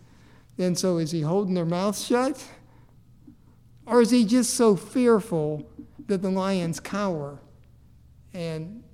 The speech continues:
stay away from Daniel because he's got this angel standing beside him? Don't really know, right? But something happened where the lions did not attack Daniel. Now, it's not because the lions aren't hungry, right?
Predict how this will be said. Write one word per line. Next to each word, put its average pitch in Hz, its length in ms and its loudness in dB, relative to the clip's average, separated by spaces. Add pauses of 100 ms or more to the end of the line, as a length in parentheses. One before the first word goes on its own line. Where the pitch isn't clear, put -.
stay 208 240 -6
away 180 280 -4
from 165 200 -8
Daniel 165 380 -6
because 160 260 -8
he's 170 140 -8
got 165 220 -8
this 165 180 -8
angel 175 420 -2
standing 156 380 -8
beside 147 400 -6
him? 139 140 -14 (600)
Don't 254 160 6
really 226 280 8
know, 190 240 6
right? 170 380 2 (920)
But 185 140 6
something 262 440 12
happened 170 540 4 (520)
where 180 160 6
the 180 120 4
lions 185 680 6
did 185 300 4
not 208 300 4
attack 175 420 0
Daniel. 165 540 0 (1400)
Now, 185 300 6
it's 180 120 6
not 240 280 6
because 202 400 4
the 196 100 2
lions 170 460 2
aren't 165 220 -2
hungry, 143 460 0
right? 180 360 -4